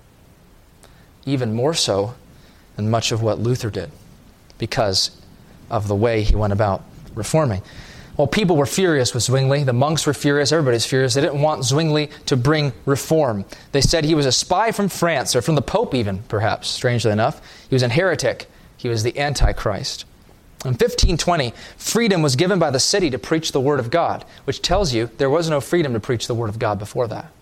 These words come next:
Fifteen twenty-one, it was required by the city council that all preaching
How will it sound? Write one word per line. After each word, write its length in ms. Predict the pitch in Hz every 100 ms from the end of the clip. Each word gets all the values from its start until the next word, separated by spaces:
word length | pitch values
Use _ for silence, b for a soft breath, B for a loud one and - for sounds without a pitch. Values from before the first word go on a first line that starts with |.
| - - - - _ - _ _ - - B B B B
Fifteen 380 | B 220 - 214
twenty-one, 480 | 196 190 165 170 214
it 40 |
was 180 | 170 139
required 400 | 147 - 196 220
by 80 | 180
the 100 | 135
city 260 | - 202 190
council 440 | - 180 160 139
that 80 | 123
all 200 | 143 196
preaching 520 | - 208 190 139 117